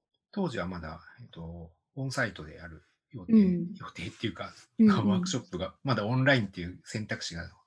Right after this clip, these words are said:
Speaker 1: ない頃の、
Speaker 2: うん。
Speaker 1: に予定が組まれていて、で、まあ、もともとは自分の作品に関係することを、ワークショップをやろうかなと思ってたんですけど、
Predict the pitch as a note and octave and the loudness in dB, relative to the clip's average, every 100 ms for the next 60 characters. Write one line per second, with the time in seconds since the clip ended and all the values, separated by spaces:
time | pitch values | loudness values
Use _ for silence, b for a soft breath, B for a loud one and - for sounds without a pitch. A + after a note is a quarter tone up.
0 | _ G2+ A2 A#2+ F#2 - B B B _ | _ -4 -2 -2 -4 -12 B B B _
1 | - G#3+ G#3 G3 F#3+ F#3+ - - _ - | 6 8 8 6 2 -2 -8 -18 _ -4
2 | D3+ G#2+ G#2+ G2+ G2 G#2 G2+ F2 - - | -4 -4 -6 -8 -8 -10 -10 -12 -18 -10
3 | A2+ G2 - b b b b b b b | -10 -10 -14 b b b b b b b
4 | b _ D#3+ D#3 D3 C3+ G2+ - _ _ | b _ -6 -4 -2 -4 -6 -12 _ _
5 | _ _ _ - E3 E3 D#3+ A#2+ A2+ B2 | _ _ _ -12 -6 -4 -2 -4 -4 -4
6 | B2 A#2+ B2 A2+ A#2+ A2 - A2+ - A2 | -6 -8 -8 -8 -6 -8 -8 -10 -12 -14
7 | - A2+ G2+ G2 E2+ - _ _ _ _ | -14 -14 -12 -12 -12 -16 _ _ _ _
8 | F#2+ F2 - - C#2+ _ - F2+ E2+ F2+ | -16 -14 -16 -20 -20 _ -16 -16 -14 -12
9 | G2+ E2+ F2+ - - E2+ - - F#2+ E2+ | -12 -14 -18 -20 -20 -20 -20 -20 -18 -18